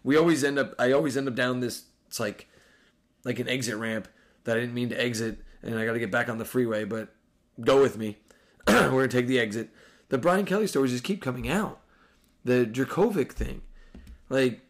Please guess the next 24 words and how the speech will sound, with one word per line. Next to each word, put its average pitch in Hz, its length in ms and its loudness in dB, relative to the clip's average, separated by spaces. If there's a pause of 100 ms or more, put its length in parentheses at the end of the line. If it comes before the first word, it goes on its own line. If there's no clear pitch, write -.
(1300)
I'm 143 140 2
not 123 160 0
surprised 123 460 2
that 117 60 -4
Brian 110 240 -4
Kelly 110 320 -2
said 110 400 -4
what 117 140 -6
his 104 120 -10
parents 110 300 -6
wanted 107 240 -6
to 107 60 -10
hear, 110 300 -4
and 107 220 -12 (120)
he 110 100 -12
was 110 140 -12
full 107 180 -10
of - 60 -14
shit. 139 400 -4 (840)
Um, 104 580 -6
then 123 260 -2
the 117 80 -4
Lou 123 220 2
Holtz 151 420 -2